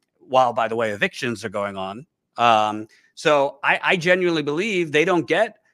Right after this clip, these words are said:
that if they would have done fifteen percent of Build Back Better, like, the major things, okay, they'd be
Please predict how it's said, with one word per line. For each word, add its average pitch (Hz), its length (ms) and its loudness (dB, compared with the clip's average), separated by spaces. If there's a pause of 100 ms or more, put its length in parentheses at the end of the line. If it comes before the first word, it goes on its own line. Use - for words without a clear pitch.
(140)
that 143 120 2
if 139 100 0
they 220 140 6
would 226 160 4
have 196 120 -2
done 196 420 0 (2000)
fifteen 233 480 0
percent 196 460 -2
of 120 140 -6
Build 123 220 -2
Back 104 220 -4
Better, 90 300 -8 (200)
like, 139 220 -2 (360)
the 180 60 -2
major 147 320 4
things, 90 500 -12 (680)
okay, 160 340 -2 (1040)
they'd 170 180 0
be 170 260 -2